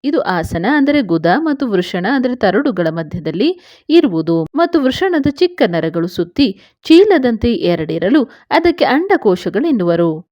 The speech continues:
ಅವು ಎರಡು ವೃಷಗಳನ್ನು ಜೋಲುಗೆಡವಿರುವ ಎರಡು ನರಗಳ ಕುಣಿಕೆಗಳು ಗರ್ಭಕೋಶಕ್ಕೆ ವ್ಯಾಪಿಸಿಕೊಂಡು ಮುಂದೆ ನಾಭಿಯ ನಾಳವನ್ನು ಸೇರಿರುವುವು. ಈ ಪ್ರಕಾರ ನರನಾಡಿಗಳು ಮತ್ತು ತಮ್ಮ ತಮ್ಮೊಳಗೆ ಒಂದಕ್ಕೊಂದು ಸಂಬಂಧವಾಗಿರುವುವು.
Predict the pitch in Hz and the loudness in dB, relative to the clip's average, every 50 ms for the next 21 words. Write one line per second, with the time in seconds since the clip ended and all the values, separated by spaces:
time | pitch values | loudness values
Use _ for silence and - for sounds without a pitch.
0 | _ _ _ _ _ - - 294 359 339 339 269 247 294 320 359 359 392 392 359 | _ _ _ _ _ -2 2 2 4 4 4 4 2 2 2 4 4 2 2 2
1 | 277 226 - - 320 277 262 220 196 185 175 185 220 254 - - - 190 190 262 | 0 -4 -2 -2 0 0 0 0 0 -2 -2 -2 -2 -4 -4 -8 -6 -2 0 2
2 | 294 349 349 311 196 190 165 165 160 160 165 170 160 190 262 349 359 - - - | 2 2 2 0 0 0 0 0 0 -2 -2 -2 2 2 2 2 2 -2 -10 -20
3 | _ _ - 226 277 302 349 392 403 392 370 277 190 180 214 294 269 247 202 175 | _ _ 0 2 4 6 6 6 6 4 4 4 2 2 2 2 0 0 0 0
4 | 170 - 202 185 185 185 - 170 170 175 170 185 277 285 247 233 254 277 262 262 | -2 -2 -2 -4 -4 -4 -6 -6 -4 -2 0 0 0 0 2 2 2 2 2 2
5 | 285 330 311 - 190 170 170 - 170 165 - 208 208 196 165 156 - 170 170 - | 0 0 0 0 -2 -2 -2 -4 -6 -4 -4 -4 -2 -2 -2 -2 -4 -6 -6 -6
6 | 175 - 190 175 170 190 294 370 392 - - - - _ _ - 262 339 349 349 | -6 -6 -6 -4 -2 0 2 0 0 -2 -8 -20 -20 _ _ 0 2 2 2 4
7 | 339 349 349 349 302 233 226 240 311 349 311 - 294 302 302 294 285 254 208 175 | 4 4 4 4 2 2 2 2 2 2 0 0 0 0 2 2 0 0 0 0
8 | 170 170 165 160 160 156 165 220 277 - - - - - 349 381 381 277 208 170 | 0 -2 -2 -2 -2 -4 -4 -4 -6 -6 -10 -8 -2 0 2 4 4 2 2 0
9 | 170 165 170 165 160 170 170 165 156 165 _ _ _ _ - - _ _ - - | -2 -4 -6 -4 -2 -2 -2 -2 -4 -8 _ _ _ _ -20 -20 _ _ 2 4
10 | 381 381 - 359 349 - - 339 359 440 415 381 370 370 320 262 269 311 359 381 | 4 4 4 4 2 2 2 2 2 4 4 4 4 6 6 4 4 6 4 4
11 | 370 294 254 233 262 277 285 247 - 233 233 254 254 247 202 170 175 - - 202 | 4 4 4 4 4 2 2 2 2 2 2 2 2 2 2 0 0 0 0 0
12 | 262 254 285 302 349 359 302 247 233 220 208 196 185 185 185 180 185 185 170 170 | 0 2 0 -2 0 -2 -2 -2 -2 -2 0 0 0 0 0 0 0 0 0 0
13 | 160 165 165 160 - - 254 269 269 277 269 - 196 - 160 160 - 240 302 320 | 0 0 -2 -4 -2 -2 -2 0 0 -2 -2 -2 -4 -4 -2 -2 -2 -2 0 -2
14 | 349 302 240 175 170 170 165 156 170 165 160 170 170 | 0 0 -2 -2 -2 -4 -4 -4 -4 -2 -2 -2 -2